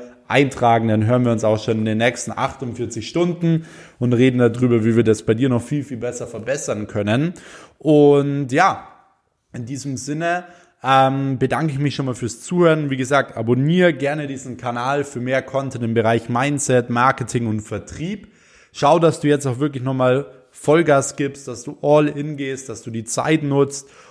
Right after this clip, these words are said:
Und ja, würde mich nochmal sehr über eine Bewertung freuen. Und dann würde ich sagen, wir hören uns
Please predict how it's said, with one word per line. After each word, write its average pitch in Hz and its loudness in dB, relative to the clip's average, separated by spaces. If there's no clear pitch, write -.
Und 123 2
ja, 110 2
würde 113 -2
mich 117 -4
nochmal 117 -2
sehr 120 0
über 117 0
eine 113 -2
Bewertung 123 0
freuen. 123 2
Und 107 -4
dann 127 0
würde 135 -2
ich 123 -8
sagen, 120 -6
wir 170 0
hören 151 4
uns 156 0